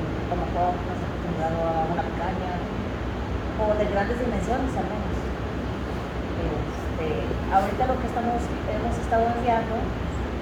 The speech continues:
ha sido gracias a un, a un,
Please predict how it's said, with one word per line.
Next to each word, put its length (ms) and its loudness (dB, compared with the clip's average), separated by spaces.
ha 160 0
sido 640 2
gracias 480 2
a 160 6
un, 80 2
a 80 6
un, 160 2